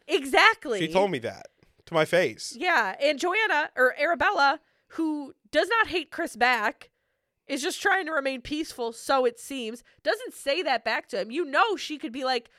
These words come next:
Speaker 1: "Listen, she's told me she's gotten the ick from you.
Speaker 2: Mm-hmm.
Speaker 1: Like, your, she,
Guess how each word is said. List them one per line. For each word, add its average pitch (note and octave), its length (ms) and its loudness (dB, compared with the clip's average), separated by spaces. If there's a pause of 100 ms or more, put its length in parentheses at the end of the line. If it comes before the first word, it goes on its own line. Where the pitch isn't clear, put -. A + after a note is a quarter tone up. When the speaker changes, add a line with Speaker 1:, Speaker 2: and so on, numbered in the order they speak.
(260)
Speaker 1:
"Listen, C4+ 280 -6
she's C#4 280 -6
told E4 420 -2
me E4 140 -4
she's D4+ 200 -8
gotten A#3+ 220 0
the G3+ 180 -14
ick D4 160 -4
from D4+ 240 -12
you. C4+ 360 -6
Speaker 2:
Mm-hmm. A#2+ 440 -8
Speaker 1:
Like, A#3+ 180 -4
your, G#3 220 -4
she, G#3+ 260 -14